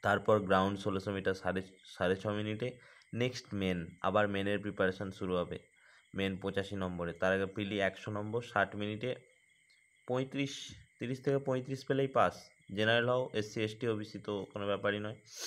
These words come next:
যাই হোক, প্রথম কোশ্চেন তোমাদের সামনে নিয়ে চলে এসেছি, ওয়েস্ট বেঙ্গল পুলিশের প্রিভিয়াস ইয়ার কোশ্চেন দু হাজার পাঁচ থেকে দু হাজার কুড়ি পর্যন্ত পশ্চিমবঙ্গ পুলিশের সতেরো ধরনের পরীক্ষা, যেমন কনস্টেবল, এসআই,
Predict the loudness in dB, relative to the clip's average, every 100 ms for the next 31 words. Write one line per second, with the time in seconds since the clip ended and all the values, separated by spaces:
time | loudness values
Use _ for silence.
0 | -10 -12 _ _ _ -20 -6 2 2 4
1 | 2 2 2 0 2 0 -2 -16 _ _
2 | _ _ -20 -14 0 4 4 2 0 0
3 | 0 0 4 4 4 -2 0 0 0 -2
4 | 0 2 2 0 -10 -20 -14 -4 -2 0
5 | 0 0 0 0 2 0 2 -2 2 0
6 | 0 -2 4 6 6 6 2 2 -2 2
7 | 4 6 4 0 0 0 -2 -2 0 0
8 | -2 -18 _ _ _ 0 2 2 0 2
9 | 2 2 2 0 -4 -10 -20 _ _ _
10 | -14 2 4 6 6 10 10 10 6 4
11 | 4 0 -4 -10 -12 _ _ _ _ _
12 | _ _ 2 2 4 4 4 4 6 6
13 | 6 2 4 6 6